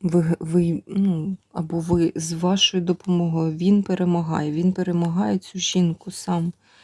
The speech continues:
Е, ще нападають на ресурс, на гроші, на що більше розглядають чоловіка вашого як ресурс, що можна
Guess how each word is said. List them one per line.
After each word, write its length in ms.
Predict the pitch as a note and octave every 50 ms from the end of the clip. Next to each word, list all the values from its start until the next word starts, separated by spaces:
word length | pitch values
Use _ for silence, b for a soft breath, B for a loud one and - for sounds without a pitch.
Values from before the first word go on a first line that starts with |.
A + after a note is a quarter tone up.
| B B B B B B B B B B B B B B B B B -
Е, 400 | - E3+ D#3+ E3 E3+ E3 E3 E3
ще 540 | D#3+ - - - - G3+ F#3+ E3 D3+ D3 D3+ _ -
нападають 800 | E3+ E3 E3 - - E3+ D#3+ D#3+ G3 A#3 C4 C4 A#3+ _ -
на 180 | F3+ F3 F#3+ G3+
ресурс, 720 | G#3+ G#3+ G3 - - - - - - - - - - - _ _ _ _ _ _ -
на 160 | E3+ F3+ F3
гроші, 760 | D#3 D#3 E3 - E3 E3 D#3+ D#3+ - - - G#3+ A3+ C4+ -
на 420 | - F3 F3 F3 E3+ E3+ E3+ E3+ E3 _ _ D4+ - -
що 680 | D#3 - - - - - F#3 F3 F3 E3+ E3 - A#3 A#3 _ _ _ _ _ _ _ _ _ _ _ _ _ _ _ _ - G3+ F#3+ - _ _ _ _ b b b b b b b -
більше 320 | G#3 G#3+ G#3 - - F#3+
розглядають 840 | F3+ F3 E3+ D#3+ D#3+ D3+ E3 E3 D#3+ D#3 F#3 F#3+ F#3+ G3 F#3 - -
чоловіка 720 | - - - E3+ E3 E3 E3 F3 G#3 A#3 - - F3+ E3+ E3+ D#3+ - _ -
вашого 640 | G3 F3+ E3 E3+ E3 D#3 - - - E3+ D#3+ D#3+ E3 D#3 D#3
як 220 | F#3 F#3+ - -
ресурс, 640 | F#3 F#3 F#3 - - - E3+ D#3+ D#3 - - - -
що 260 | - - - - G#3+
можна 540 | A3+ G#3+ F3+ F3 F#3 F3+ - F#3 F3 E3+ E3